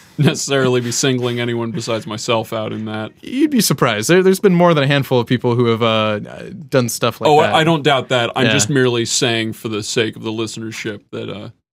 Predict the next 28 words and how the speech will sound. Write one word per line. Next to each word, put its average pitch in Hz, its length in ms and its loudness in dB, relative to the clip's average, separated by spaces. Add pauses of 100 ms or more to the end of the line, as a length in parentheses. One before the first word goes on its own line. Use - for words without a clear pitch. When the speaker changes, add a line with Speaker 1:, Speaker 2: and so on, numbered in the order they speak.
(140)
Speaker 2:
Oh, 147 120 2
yeah. 127 100 4
Speaker 1:
I 151 120 4
have 135 120 2
only 139 320 0
thrown 123 380 0
up 117 240 0 (460)
a 127 40 -8
couple 131 320 -2
of 110 80 -6
times 120 520 -2
in 131 120 0
my 110 200 -2
life, 110 680 -2 (160)
and 113 80 2
Speaker 2:
Really? 113 100 4
Speaker 1:
one 120 140 2
of 110 80 -4
them 107 200 -4
was 107 540 -4
at 107 280 0
a - 60 -10
Speaker 2:
At - 80 -10
Speaker 1:
party 110 340 -2
at - 100 -8
Nick's. 101 380 -12
Speaker 2:
Well, 131 120 -2
really? 131 400 2